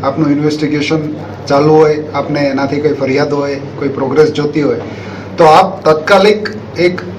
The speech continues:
ડી વાય એસ પી કક્ષાના અધિકારીનો અહીંયા જે એસ ઓ જી ની ઓફિસ છે એના પ્રથમ માળ ઉપર સંપર્ક કરી શકો છો. તેવી જ રીતે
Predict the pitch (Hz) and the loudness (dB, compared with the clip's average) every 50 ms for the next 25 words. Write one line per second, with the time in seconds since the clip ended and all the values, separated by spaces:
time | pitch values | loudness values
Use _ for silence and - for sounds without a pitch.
0 | - - - 151 151 160 185 190 185 - 208 - 185 - 175 - 180 165 156 151 | -12 -8 -2 2 4 6 6 6 4 2 0 0 0 0 0 2 0 2 2 2
1 | 143 135 135 151 147 160 151 147 151 147 160 180 208 208 - - - - - - | 0 0 -2 -2 0 0 2 2 2 2 0 -2 -2 -4 -8 -10 -10 -10 -10 -8
2 | - 135 147 165 170 170 160 135 123 139 151 151 151 147 135 - 160 165 156 156 | -4 0 4 6 6 6 4 4 2 0 -2 0 -2 -4 -4 0 0 0 2 2
3 | 165 160 156 160 165 - - - - - 160 156 - - - - 156 127 127 135 | 2 0 0 0 -2 -2 -6 -6 -2 -2 -2 -2 -2 0 2 2 2 4 2 -2
4 | 143 139 - 135 135 - - 143 143 143 139 139 139 135 143 139 - - 143 131 | -4 -4 -2 -4 -4 -2 -2 -2 0 2 2 0 0 -2 -2 -4 -4 -4 -4 -6
5 | 131 131 147 135 135 - - - 127 143 139 - 170 147 175 175 170 185 190 190 | -4 -2 -2 -2 -2 -4 -4 -2 0 0 2 2 0 0 0 -2 -2 -2 -4 -6
6 | 185 - - - - 156 - - 156 170 180 208 208 156 170 170 156 143 151 135 | -6 -8 -8 -8 -8 -8 -2 4 4 6 6 6 4 4 4 2 2 2 0 -2
7 | 120 | -2